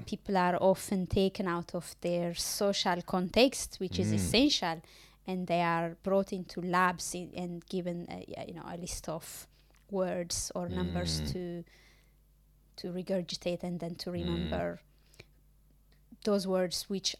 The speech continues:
Speaker 1: uh, may not have, you know, any meaning at all. So
Speaker 2: Yeah,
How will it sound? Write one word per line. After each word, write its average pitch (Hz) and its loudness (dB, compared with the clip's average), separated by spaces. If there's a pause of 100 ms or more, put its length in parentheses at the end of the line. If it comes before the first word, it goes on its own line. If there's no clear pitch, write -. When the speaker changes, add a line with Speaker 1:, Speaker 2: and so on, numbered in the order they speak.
Speaker 1:
uh, - -4 (260)
may 202 -2
not 185 -4
have, 170 -2
you 180 -4
know, 175 -6
any 202 0
meaning 185 -2
at 170 -4
all. 214 8
So - 0
Speaker 2:
Yeah, 160 2